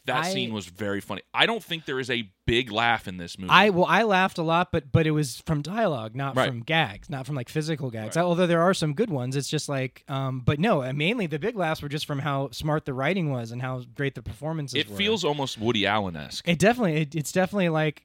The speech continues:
Speaker 2: these, these characters are, in fact, even, like, the f-, I s-, noticed the font at the end of the credits was the Woody <laughs> Allen font.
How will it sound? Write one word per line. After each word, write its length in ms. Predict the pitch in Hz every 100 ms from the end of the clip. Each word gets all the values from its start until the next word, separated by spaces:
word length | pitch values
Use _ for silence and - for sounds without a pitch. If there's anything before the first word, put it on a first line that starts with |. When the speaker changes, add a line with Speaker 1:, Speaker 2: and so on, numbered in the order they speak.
| 156
Speaker 2:
these, 480 | 135 165 160 151 - -
these 280 | 147 156
characters 600 | - 160 147 139 147 143 131
are, 380 | 139 131 131
in 140 | 127 151
fact, 300 | 175 170 180
even, 340 | 175 180 175
like, 300 | 156 147 - -
the 180 | 143 147
f-, 160 | -
I 60 | 147
s-, 120 | 143
noticed 240 | 170 160 -
the 60 |
font 420 | 127 - 160 180
at 100 | 156
the 180 | 139 147
end 180 | 143 147
of 80 | 127
the 80 | 127
credits 400 | - 165 147 139
was 120 | 127
the 100 | 131
Woody 260 | 131 127
<laughs> 60 | 127
Allen 260 | 131 110 135
font. 380 | - 160 139